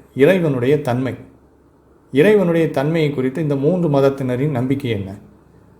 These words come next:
யூதர்கள் சொல்றாங்க, இறைவன் ஒருவராக இருக்கின்றார். கிறிஸ்தவர்கள் சொல்றாங்க, இறைவன் மூன்று பேராக இருக்கின்றார். முஸ்லிம்கள் சொல்றாங்க, இறைவன் ஒருவராக இருக்கிறார். அடுத்தது,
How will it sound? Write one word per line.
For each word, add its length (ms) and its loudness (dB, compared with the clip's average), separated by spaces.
யூதர்கள் 540 4
சொல்றாங்க, 280 -2
இறைவன் 480 2
ஒருவராக 540 2
இருக்கின்றார். 480 -6
கிறிஸ்தவர்கள் 580 2
சொல்றாங்க, 420 0
இறைவன் 500 2
மூன்று 300 2
பேராக 360 2
இருக்கின்றார். 460 -6
முஸ்லிம்கள் 520 2
சொல்றாங்க, 380 -2
இறைவன் 400 2
ஒருவராக 480 0
இருக்கிறார். 340 -8
அடுத்தது, 540 0